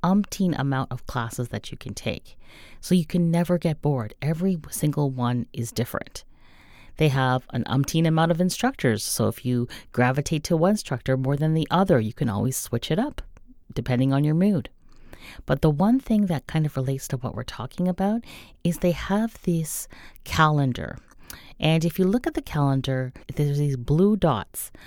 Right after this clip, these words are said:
that highlight every day that you work out. And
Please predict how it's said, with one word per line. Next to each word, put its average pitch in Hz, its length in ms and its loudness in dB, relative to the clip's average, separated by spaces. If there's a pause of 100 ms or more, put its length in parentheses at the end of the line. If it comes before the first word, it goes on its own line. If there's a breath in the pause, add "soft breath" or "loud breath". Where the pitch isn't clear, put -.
(160 loud breath)
that 131 220 0
highlight 135 760 0 (140)
every 170 300 2
day 123 220 -2
that 120 220 -6
you 117 80 -2
work 120 280 -4
out. - 320 -6 (840 loud breath)
And 160 640 4